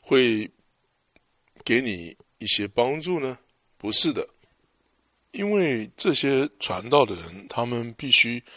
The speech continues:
先从神那边接受，他们才能够，呃，给出来。他们所给的这些奖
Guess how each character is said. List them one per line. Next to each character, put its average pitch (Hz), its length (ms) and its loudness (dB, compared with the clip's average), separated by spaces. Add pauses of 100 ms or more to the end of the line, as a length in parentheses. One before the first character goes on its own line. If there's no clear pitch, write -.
(220)
先 170 240 2
从 123 360 -6
神 107 300 -4
那 135 100 -4
边 131 300 -2 (500)
接 180 200 4
受， - 280 4 (540)
他 - 160 -2
们 107 380 -6
才 101 180 -6
能 101 220 -10
够， 101 420 -6 (600)
呃， - 260 -12
给 - 180 -6
出 - 240 -4
来。 90 220 -2 (640)
他 185 120 6
们 226 160 2
所 160 260 0
给 92 280 -4
的 113 180 0 (720)
这 120 140 -6
些 107 640 -4
奖 - 160 -10